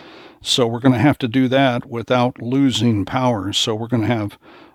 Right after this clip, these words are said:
uh, big time getting that designed. Um, there'll be a large help, uh, on how to do that.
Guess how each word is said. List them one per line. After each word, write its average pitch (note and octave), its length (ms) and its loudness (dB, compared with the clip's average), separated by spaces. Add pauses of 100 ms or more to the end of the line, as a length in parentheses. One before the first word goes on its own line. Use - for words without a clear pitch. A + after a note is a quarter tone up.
(100)
uh, A2 220 -6
big B2+ 300 -2
time A#2+ 320 4
getting A2+ 240 -4
that A2 220 -4
designed. A#2 720 0
Um, A2 480 -6
there'll B2 200 0
be A#2+ 160 -4
a A2+ 60 -6
large A2 360 -6
help, A#2+ 300 -2
uh, - 40 -8
on - 680 -6
how A2+ 160 -4
to A2+ 80 -6
do C3 240 -2
that. A2+ 300 -6